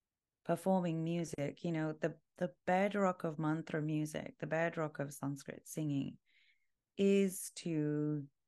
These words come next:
create a cohesion with other living beings, right? That is really one of the basis of, of where the bhakti practice comes from, really, is that you're singing it with other people. So even if I'm performing the music,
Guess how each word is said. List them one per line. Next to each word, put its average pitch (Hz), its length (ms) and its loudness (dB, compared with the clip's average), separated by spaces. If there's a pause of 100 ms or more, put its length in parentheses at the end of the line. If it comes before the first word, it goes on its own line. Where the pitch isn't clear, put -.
(260)
create 175 460 0
a 156 140 -2
cohesion 156 720 -2
with 151 160 -2
other 147 220 0
living 139 320 -2
beings, - 520 -10
right? 147 360 -4 (720)
That 160 200 0
is 151 320 0
really 151 280 -2
one 147 220 -2
of 147 60 -6
the 147 80 -4
basis 139 480 -6
of, 147 200 -4
of 160 200 -2
where 180 220 4
the 151 380 -2 (280)
bhakti 165 460 -2
practice - 540 -8
comes 147 280 -8
from, 147 240 -6
really, 143 360 -4
is 143 100 -10
that 160 200 -12
you're 147 80 -6
singing 165 400 -4
it 151 160 0 (560)
with 165 180 0
other 147 180 0
people. 214 400 -2
So 156 320 -4 (500)
even 220 280 4
if 214 160 0
I'm 180 180 2
performing 175 680 0
the 151 100 -2
music, 165 420 -2